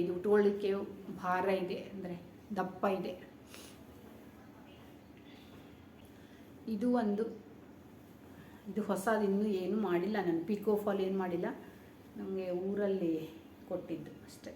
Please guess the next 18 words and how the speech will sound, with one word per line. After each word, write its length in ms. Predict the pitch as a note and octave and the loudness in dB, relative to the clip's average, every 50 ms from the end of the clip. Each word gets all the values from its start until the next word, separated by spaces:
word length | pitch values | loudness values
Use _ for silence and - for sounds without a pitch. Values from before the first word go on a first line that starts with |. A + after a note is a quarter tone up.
| - | -14
ಇದೊಂದು 340 | E3+ F3 F3 E3+ E3 F3 F3+ F3+ - - - - - - - - - - - | -14 -10 -10 -8 -8 -8 -8 -10 -14 -16 -18 -18 -20 -20 -20 -20 -16 -10 -4
ಹಾಗೆ 160 | A#3+ A#3 A3+ | 0 0 0
ಸಿಂಪಲ್, 480 | A3+ - A3+ G#3+ G#3 G#3 G#3 G3+ F3 E3 | 2 4 4 2 4 4 2 2 2 2
ಯಾವ್ದಾದ್ರು 400 | D#3+ E3 F3 F3+ F#3+ F#3+ F3+ F#3 | 2 2 0 0 0 -2 -2 -4
ಒಂದು 400 | F#3 F#3 F#3 F3 F3+ F3+ F3+ - | -4 -4 -4 -2 -2 -4 -4 -4
ಸಣ್ಣ 140 | - G3+ F#3+ | -6 -6 -6
ಸಣ್ಣ 300 | F#3+ G3+ G3+ G#3 G#3 G3+ | -4 -2 -2 0 0 0
ಫಂಕ್ಷನಿಗೆಲ್ಲ 640 | G3+ G3 F3+ G3 F#3+ - G3+ G3 F#3+ F#3+ F#3+ F#3+ G3+ | -2 -2 -4 -4 -4 -4 -4 -2 -2 -2 0 0 0
ಉಟ್ಕೋಬೋದು 540 | F#3+ F3+ F#3+ F#3 F#3+ F3+ F3 E3+ E3+ - | -2 -2 -4 -4 -2 -2 -2 -2 -2 -4
ಆ 100 | - - | -6 -8
ಥರದ್ದು. 440 | G3 - - E3+ E3 E3 D#3 - A#3 - - - - - - - - - - - - - - - - - - - - - - - - - - - - - - - - - - - - - - - - - - - - - - - - - - - - - - - - - - - - - - - | -8 -8 -8 -8 -8 -8 -8 -10 -12 -12 -12 -16 -20 -20 -20 -20 -20 -20 -20 -20 -20 -20 -20 -18 -18 -18 -18 -20 -20 -20 -20 -20 -20 -20 -20 -20 -20 -20 -20 -20 -20 -20 -20 -20 -20 -20 -20 -20 -20 -20 -20 -20 -18 -18 -20 -18 -20 -20 -20 -20 -20 -20 -20 -20 -20 -18 -20 -20 -20 -14 -8 -2
ಇದೇನು 300 | B3 A3+ C4+ C#4 C4 A#3+ | 2 4 6 6 8 8
ಗೊತ್ತಾ, 320 | G#3+ G#3 G#3 G3+ A3 B3+ D4 F#4+ - - - - - - | 8 6 4 4 2 2 2 2 0 -6 -10 -12 -6 -4
ಇದು 160 | A3+ A3+ A#3 | 2 4 4
actually, 460 | G#3 G#3 - - B3+ B3 A#3+ B3 B3 A#3 A3 G#3 - - - - - - - - | 4 4 2 2 2 4 6 6 4 4 2 0 -2 -6 -12 -16 -18 -16 -10 -6
ಏ, 100 | F#3+ F#3+ F#3 F#3 F#3 F#3 F#3 F#3+ G3 | -2 -2 0 0 0 0 0 2 2
ಒಂಬತ್ತು 300 | G3 G#3+ G#3+ B3+ B3+ B3+ | 4 6 6 6 6 6
ಮೊಳ 140 | B3+ B3 A#3 | 6 6 8